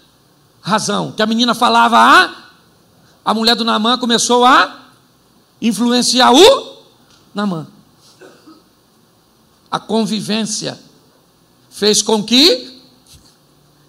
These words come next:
legitimasse o que a menina falava, a ponto de Naamã falar com o rei da Síria,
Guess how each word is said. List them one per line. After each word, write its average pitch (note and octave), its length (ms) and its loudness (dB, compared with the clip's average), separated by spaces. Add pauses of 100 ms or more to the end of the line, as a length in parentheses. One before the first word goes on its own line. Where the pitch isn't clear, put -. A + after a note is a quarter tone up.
(1080)
legitimasse C4 1300 0
o A#3+ 120 -8
que - 100 -6
a A#3+ 60 -2
menina A#3 320 -2
falava, G3+ 460 -6
a E3+ 60 -6
ponto A3+ 360 -8
de G3+ 40 -12
Naamã G#3 360 -6
falar G#3 240 -4
com G#3+ 120 -4
o G3 40 -4
rei G3+ 160 -4
da G3 100 -6
Síria, E3+ 340 -10